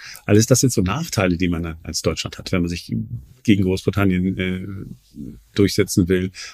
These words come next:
Meinetwegen gegen die Niederlande, auch gegen Frankreich möglicherweise oder, <laughs> um es einmal nochmal zu sagen, gegen die U S A. Ja, also wenn ich die Wahl habe,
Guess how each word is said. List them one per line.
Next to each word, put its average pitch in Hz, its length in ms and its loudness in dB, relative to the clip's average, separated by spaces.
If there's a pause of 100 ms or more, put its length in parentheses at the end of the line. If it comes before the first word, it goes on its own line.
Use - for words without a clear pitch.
Meinetwegen 107 440 4
gegen 92 180 -2
die 87 80 -4
Niederlande, 90 520 -2
auch 98 280 -2
gegen 92 460 4
Frankreich 104 640 0
möglicherweise 98 720 0
oder, 120 440 6
<laughs> 123 640 0
um 117 80 -2
es 101 100 -2
einmal 107 220 2
nochmal 98 200 -2
zu - 100 -6
sagen, 101 380 0 (360)
gegen 101 200 4
die 98 100 0
U 101 100 4
S - 160 0
A. 117 320 -4 (380)
Ja, 110 260 -2
also 92 200 -4
wenn 101 80 4
ich 87 100 -10
die 95 120 2
Wahl 110 220 0
habe, 107 380 -2